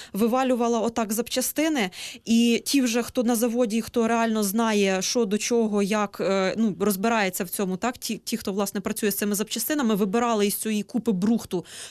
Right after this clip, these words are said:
то, що робоче, забирали, а все решта відправляли на заміну. Тобто ми, е,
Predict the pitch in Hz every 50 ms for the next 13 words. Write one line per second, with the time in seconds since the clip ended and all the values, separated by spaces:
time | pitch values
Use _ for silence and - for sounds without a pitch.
0 | - - 247 247 233 - 247 226 226 233 208 269 339 359 - - 240 185 226 220
1 | 190 220 233 233 226 208 185 165 170 - - - - - - - - 185 202 226
2 | - 254 269 302 - - 294 226 233 - - 240 233 208 240 254 262 254 254 247
3 | 254 220 226 262 247 240 226 190 165 160 - - - - - - - - 202 226
4 | 220 - 262 240 262 285 285 277 - - - - - 202 208 208 208 202